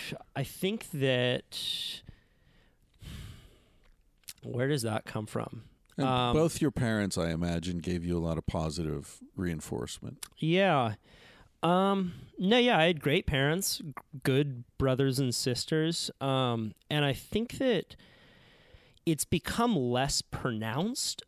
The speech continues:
Speaker 1: but, um, I think that I, um,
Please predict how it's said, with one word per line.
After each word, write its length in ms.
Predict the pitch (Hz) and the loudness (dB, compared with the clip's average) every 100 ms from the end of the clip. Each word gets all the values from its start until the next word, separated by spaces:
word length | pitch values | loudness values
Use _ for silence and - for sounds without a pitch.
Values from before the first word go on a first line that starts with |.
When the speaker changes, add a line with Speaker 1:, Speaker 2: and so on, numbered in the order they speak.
| - | -12
Speaker 1:
but, 380 | 135 139 131 123 | -4 -2 0 -2
um, 340 | 92 76 101 - _ _ _ _ _ _ _ _ - - - - - - - - - _ _ _ _ _ _ - _ _ _ _ _ _ _ _ _ _ _ _ _ _ _ | -2 -4 -8 -18 _ _ _ _ _ _ _ _ -14 -14 -14 -16 -18 -20 -20 -20 -20 _ _ _ _ _ _ -20 _ _ _ _ _ _ _ _ _ _ _ _ _ _ _
I 80 | 214 | -2
think 240 | - 453 | 0 0
that 120 | - - | 0 -4
I, 480 | - 165 170 170 160 | -2 0 2 2 0
um, 600 | 151 139 120 104 98 | 0 -2 -2 -4 -10